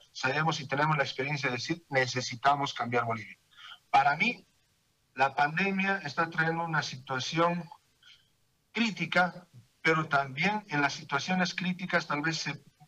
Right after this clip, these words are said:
se vuelve el ambiente propicio para hacer cambios trascendentales y profundos en nuestro país. Para mí, el centralismo hoy nuevamente está en tapete de juicio y debate, porque hoy nuevamente el centralismo se está aplazando,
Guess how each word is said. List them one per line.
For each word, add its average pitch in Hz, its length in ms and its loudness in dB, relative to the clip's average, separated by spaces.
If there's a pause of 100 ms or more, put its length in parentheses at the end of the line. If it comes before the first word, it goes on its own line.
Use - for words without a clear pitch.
(120)
se - 160 0
vuelve 180 520 2
el 147 120 0
ambiente 165 500 0
propicio 170 520 -2
para 143 160 0
hacer 165 240 -2
cambios 160 480 -2 (640)
trascendentales 147 840 0
y 156 60 -6
profundos 156 640 -4
en 113 80 -4
nuestro 113 300 -6
país. 98 400 -12 (520)
Para 120 260 2
mí, 175 300 0
el 135 100 -2
centralismo 139 760 0
hoy 165 180 2
nuevamente 156 480 0
está 147 260 -2
en 131 160 -4
tapete 160 460 -2
de 131 100 -4
juicio 170 560 -2
y 143 140 -4
debate, 160 560 0 (260)
porque 127 320 0
hoy 170 180 4
nuevamente 156 680 0
el 127 100 -4
centralismo 139 680 0
se - 100 -2
está 156 300 0
aplazando, 143 880 2